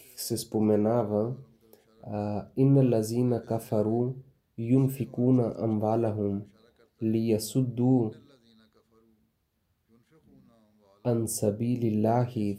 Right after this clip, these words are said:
фасаюнфикунаха сумма такуну алейхим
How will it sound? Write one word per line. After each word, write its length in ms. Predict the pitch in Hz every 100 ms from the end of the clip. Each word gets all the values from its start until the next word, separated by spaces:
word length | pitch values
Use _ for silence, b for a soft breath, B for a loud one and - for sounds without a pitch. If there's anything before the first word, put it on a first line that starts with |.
| -
фасаюнфикунаха 1700 | 107 101 104 104 120 127 123 113 104 - 123 135 127 104 104 101 87 - _ _ _
сумма 540 | - 127 123 110 107
такуну 680 | 104 101 - 131 131 131 110
алейхим 640 | 107 113 110 117 113 107